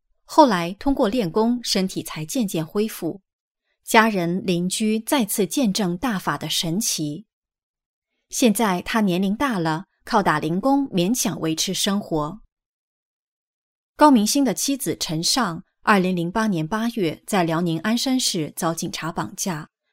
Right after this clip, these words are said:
被秘密转移到辽阳。之后，他被辽阳灯塔法院非法判刑十年。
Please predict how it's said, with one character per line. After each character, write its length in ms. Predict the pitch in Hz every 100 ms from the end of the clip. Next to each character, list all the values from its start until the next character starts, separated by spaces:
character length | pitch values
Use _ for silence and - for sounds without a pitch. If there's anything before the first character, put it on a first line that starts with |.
| -
被 180 | 233
秘 160 | 226 294
密 160 | 214 165
转 240 | 170 147 160
移 60 |
到 140 | 170 165
辽 260 | 156 151
阳。 320 | 226 165 147 - _ _ _ _ _ _ -
之 120 | 240
后， 380 | 240 247 180 -
他 140 | -
被 220 | 220 208 175
辽 180 | 175
阳 240 | 202 180 202
灯 160 | 294
塔 180 | 285 175
法 220 | 185 156
院 240 | 123 180 170
非 160 | 226
法 160 | 214 165
判 200 | - 208
刑 220 | 170 175
十 280 | 190 - 175
年。 360 | 240 156 156